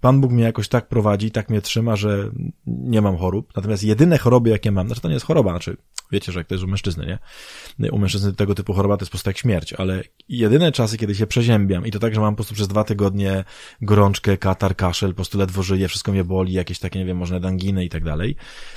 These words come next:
to właśnie mam za-, zawsze, jak polecę do Anglii. To mnie wystarczy dwa dni w Londynie albo dwa dni w jakimś, nie, nie daj Boże, Birmingham czy gdzieś tam, gdzie jest jeszcze bardziej szaro, ponuro i tak dalej. Jestem gotowy.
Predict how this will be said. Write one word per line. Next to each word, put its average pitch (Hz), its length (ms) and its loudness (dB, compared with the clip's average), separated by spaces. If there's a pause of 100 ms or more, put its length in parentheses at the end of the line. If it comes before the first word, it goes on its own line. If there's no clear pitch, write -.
(180)
to 110 100 2
właśnie 110 220 2
mam 101 140 2
za-, 104 140 2
zawsze, 117 380 0
jak 98 140 -2
polecę 92 340 0
do 92 120 -4
Anglii. 87 360 -6
To - 80 -8
mnie 156 260 2
wystarczy 131 400 2
dwa 117 300 4
dni 123 260 4
w 113 60 0
Londynie 104 640 2
albo 98 260 -4
dwa 98 180 0
dni 101 160 -2
w - 20 -4
jakimś, 92 280 -2
nie, 95 180 2 (260)
nie 98 140 2
daj 95 120 2
Boże, 95 240 0
Birmingham 92 540 0
czy 90 100 -8
gdzieś 92 160 -6
tam, 90 200 -6 (420)
gdzie 98 120 0
jest 92 100 2
jeszcze 95 220 -4
bardziej 92 300 2
szaro, 95 260 0
ponuro 90 640 -2
i 98 80 -6
tak 95 140 -4
dalej. 95 260 -2 (880)
Jestem 147 260 6
gotowy. 101 380 4